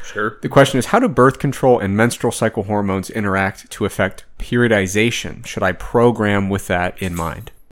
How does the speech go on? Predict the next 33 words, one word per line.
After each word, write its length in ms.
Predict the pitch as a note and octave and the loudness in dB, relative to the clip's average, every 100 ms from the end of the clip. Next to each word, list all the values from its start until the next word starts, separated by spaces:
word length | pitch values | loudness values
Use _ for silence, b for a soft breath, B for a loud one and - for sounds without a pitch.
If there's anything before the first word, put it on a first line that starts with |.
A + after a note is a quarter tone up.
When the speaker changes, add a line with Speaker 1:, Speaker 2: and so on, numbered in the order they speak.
| - - - | -20 -8 -2
Speaker 1:
Okay, 280 | D#3 A2 - | 0 0 -2
so, 840 | - C#3 B2+ B2+ B2 A#2+ A2+ G#2+ B - | -2 2 4 4 2 2 2 -2 B -6
um, 680 | A#2 A2+ G#2+ G#2+ G#2 G#2 G#2 - - - | -2 0 0 -4 -4 -8 -12 -20 -20 -18
first, 480 | - F#3 G3+ - - | 0 2 2 -2 -4
kind 220 | D#3 D3 | -2 0
of 200 | C3 A2 | -2 -2
the 560 | A2 G#2 G2+ G2 F#2+ - - | 0 2 2 -2 -4 -10 -10
assumption 500 | - - C3+ - B2+ | -4 -2 -2 -2 -4
behind 320 | A#2 A2 G#2+ | -4 -4 -4
this 140 | G2 - | -6 -8
question, 640 | - - - - G2 - b b b b b - - | -6 -6 -8 -10 -10 -12 b b b b b -12 -2
I 100 | A2+ | 0
would 140 | A2 | 2
assume, 480 | G2+ - F2 F2 - b b b - - | 0 -4 -8 -10 -12 b b b -20 -4
is 340 | A#2+ A#2 G#2+ - | 0 0 -2 -2
that, 260 | G#2+ G#2+ | 0 0
and, 240 | C3 A2+ - | 0 -2 -4
and 200 | A#2 A#2 - | -4 -4 -4
if 160 | - | -2
this 240 | C#3 B2+ A#2+ | 0 0 2
wasn't 280 | A#2 A#2+ | 0 0
the 100 | G#2+ | 0
asker's 440 | G#2 G#2 - G#2+ G#2 | -2 -4 -4 -4 -4
assumptions, 600 | G2+ G#2+ G#2 A2 G#2+ G2+ | -4 -6 -6 -6 -6 -6
this 260 | G2+ - - | -10 -12 -16
sh-, 220 | - - B2+ | -14 -14 -10
this 160 | A2+ | -10
should 240 | - A2+ G#2+ | -6 -4 -4
have 160 | G2 | -6
been 140 | G2+ G2 | -4 -4
the 100 | G2 | -6
asker's 440 | F#2+ - G2+ - | -8 -8 -10 -10
assumptions, 580 | F#2+ - F2+ - G#2 | -12 -12 -12 -12 -14